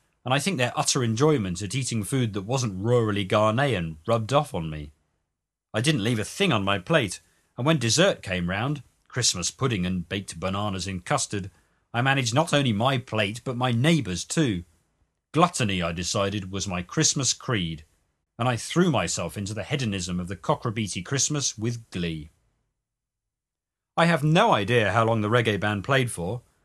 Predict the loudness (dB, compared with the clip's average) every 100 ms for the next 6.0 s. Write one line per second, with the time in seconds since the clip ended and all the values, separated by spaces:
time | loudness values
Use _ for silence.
0 | _ _ -2 0 0 0 2 4 4 0
1 | 0 0 0 0 0 0 2 0 -2 -2
2 | -4 -2 -4 -4 -10 _ _ _ -4 0
3 | 2 0 -2 -2 -2 -2 -2 -2 0 -2
4 | -2 -2 -2 0 -2 -4 -8 -10 -4 -2
5 | -2 -6 -6 -2 0 0 -2 -4 -4